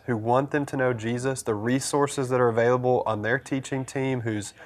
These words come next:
putting the gospel in a form that they can understand it, don't go at it alone with you being the only one teaching them. Engage here, and then pull from the resources that are here. I was thinking, uh, back to when I was a kid, my dad used to read Bible stories with me.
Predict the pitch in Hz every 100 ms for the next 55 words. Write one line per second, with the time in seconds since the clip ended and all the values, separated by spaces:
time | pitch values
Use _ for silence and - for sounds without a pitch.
0 | - - _ - 139 147 131 123 120 123
1 | - 123 107 107 104 104 98 - - -
2 | - 139 135 123 113 123 123 117 107 98
3 | - 120 143 160 - - - _ _ -
4 | 117 165 165 165 156 147 127 131 135 113
5 | 104 113 151 139 135 127 123 123 113 104
6 | - 180 - 107 107 131 - _ _ _
7 | _ _ 131 127 143 175 - 190 185 104
8 | - - - 127 147 143 - 202 196 175
9 | 147 160 160 156 143 - 127 117 113 107
10 | 139 123 107 104 - 147 143 127 113 -
11 | - _ _ - 113 104 117 117 110 -
12 | - _ _ - 123 113 113 135 147 113
13 | - 131 113 107 107 131 135 123 - 110
14 | 117 104 107 113 113 110 - 107 107 101
15 | 113 117 - -